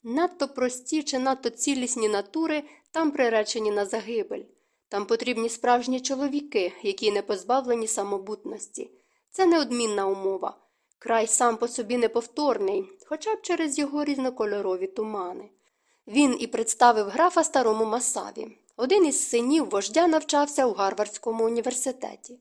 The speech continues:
Від планів створення поселень на береговій смузі Жофрей де Пейрак перейшов до наміру закріпити за собою внутрішні території.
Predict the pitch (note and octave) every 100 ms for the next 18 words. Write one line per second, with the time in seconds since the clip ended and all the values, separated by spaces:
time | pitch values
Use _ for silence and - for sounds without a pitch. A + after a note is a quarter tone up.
0 | _ _ _ _ - A#3 - E4+ F4 C#4+
1 | - C4 D4+ B3+ A3+ G#3+ A3+ - C#4+ C#4
2 | A#3 G#3 G#3 G#3 G#3+ A3 A#3 A#3 - C#4+
3 | E4+ E4 D4+ D4+ D4 B3 B3 - D#4 D4+
4 | C#4 C#4+ D4 C#4+ C4 C4 B3 B3+ A#3 B3
5 | A#3+ A#3 A3+ A3+ A3+ - - _ G#3+ A3
6 | A3+ A3+ F4 D#4+ C4 C4 A#3 G#3 B3 G#3
7 | G3 F#3+ A3+ - G#3+ A3+ B3 B3+ G#3 G#3+
8 | G#3 G#3+